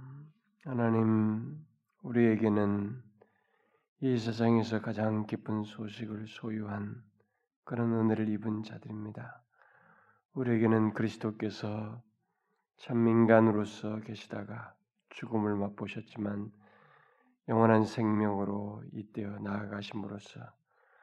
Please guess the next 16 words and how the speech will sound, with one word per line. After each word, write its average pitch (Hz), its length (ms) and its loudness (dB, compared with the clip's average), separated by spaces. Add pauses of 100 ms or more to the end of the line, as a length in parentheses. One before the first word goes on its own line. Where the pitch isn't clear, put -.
(540)
우리에게도 110 920 0
그와 110 280 0
같은 107 420 -4
일이 110 180 -6
있을 113 300 -10
것을 - 340 -16 (460)
말씀해 110 480 -10
주셨고, - 580 -14 (760)
우리에게 113 340 6
있어서 107 420 0
죽음은 107 580 -2
정복된 104 600 -2
실체인 110 500 -8
것을 110 260 -12
명확하게 113 960 -4
보여주셨습니다. 113 1040 -10